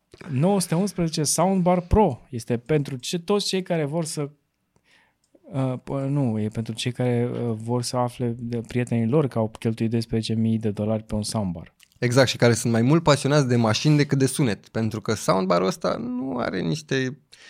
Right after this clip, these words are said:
Speaker 2: nu are o
Speaker 1: Bă,
Speaker 2: calitate
Speaker 1: nu cred că se va
Speaker 2: excepțională.
Speaker 1: auzi foarte rău, că de obicei când folosești metalul în, uh, în construcția unei boxe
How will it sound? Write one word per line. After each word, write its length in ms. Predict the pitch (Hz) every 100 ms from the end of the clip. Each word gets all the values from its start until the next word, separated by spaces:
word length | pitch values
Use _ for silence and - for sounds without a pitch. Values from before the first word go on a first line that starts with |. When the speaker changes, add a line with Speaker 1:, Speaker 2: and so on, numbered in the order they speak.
| -
Speaker 2:
nu 140 | - 214
are 100 | 196
o 40 |
Speaker 1:
Bă, 60 | 165
Speaker 2:
calitate 340 | 165 151 -
Speaker 1:
nu 60 | 139
cred 120 | 139
că 40 | 165
se 40 |
va 60 | 147
Speaker 2:
excepțională. 460 | 135 127 123 113 113
Speaker 1:
auzi 120 | 113
foarte 360 | - 117 -
rău, 180 | 113 113
că 220 | 107 135 147 160
de 60 |
obicei 340 | 156 151 185 170
când 300 | 160 147 -
folosești 420 | 139 131 - 143
metalul 600 | 135 127 135 127 113 107
în, 120 | 120
uh, 380 | 120 113 110 107 107
în 60 |
construcția 480 | 110 113 - 127 135
unei 180 | 117 107
boxe 580 | 113 98 - 110 139